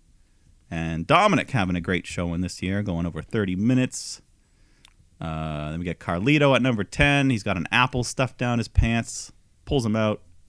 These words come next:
takes a bite, spits it in his rival Escobar's face before eliminating him. And then we got Bobby Lashley, goes right after Karrion Kross, eliminates him. But Kross is a sore loser, so he helps eliminate Lashley afterwards. And then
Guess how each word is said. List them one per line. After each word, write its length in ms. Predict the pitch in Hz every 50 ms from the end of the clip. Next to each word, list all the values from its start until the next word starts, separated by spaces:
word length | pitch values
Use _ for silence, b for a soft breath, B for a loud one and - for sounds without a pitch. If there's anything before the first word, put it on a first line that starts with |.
| - _ _ _ - -
takes 200 | 139 123 - 101
a 80 | 90
bite, 480 | 87 90 - 104 104 104 101 - - -
spits 320 | - - - 120 - -
it 80 | 104 92
in 80 | 92 90
his 160 | 87 85 90
rival 420 | 87 98 95 98 95 90 90 - -
Escobar's 460 | 104 - - - 90 87 82 82 -
face 360 | - - 90 87 87 - -
before 280 | - - - 95 87 85
eliminating 460 | 85 87 87 85 82 82 78 80 90
him. 260 | 92 80 82 78 78
And 80 | - - _ _ b b b b b b b b b b b b b b b b b b b b b b b b b b b _ -
then 100 | 107 107
we 60 | 101
got 180 | 98 95 98 110
Bobby 260 | 120 123 120 110 107
Lashley, 640 | 123 165 185 185 180 170 - - 180 175 175 175 165
goes 240 | - 151 147 131
right 120 | 139 139 139
after 200 | 143 139 - 120
Karrion 360 | - - 151 143 143 135 127
Kross, 500 | - - 160 151 147 143 143 - - -
eliminates 480 | 131 135 139 139 139 135 131 127 - -
him. 380 | 160 156 151 151 147 147 143 b b b b b b b b _ -
But 100 | 101 -
Kross 320 | - 131 123 120 117 -
is 80 | 101 98
a 80 | 98
sore 280 | - - - 131 131 123
loser, 520 | 113 123 147 147 139 120 135 131 127 127
so 160 | - - 101 92
he 80 | 90
helps 260 | 101 104 95 - -
eliminate 480 | 101 101 98 98 95 95 95 - - -
Lashley 420 | 98 98 98 98 - - 92 90
afterwards. 680 | 92 101 98 95 - - 95 92 92 92 92 92 87 -
And 100 | - -
then 100 | - -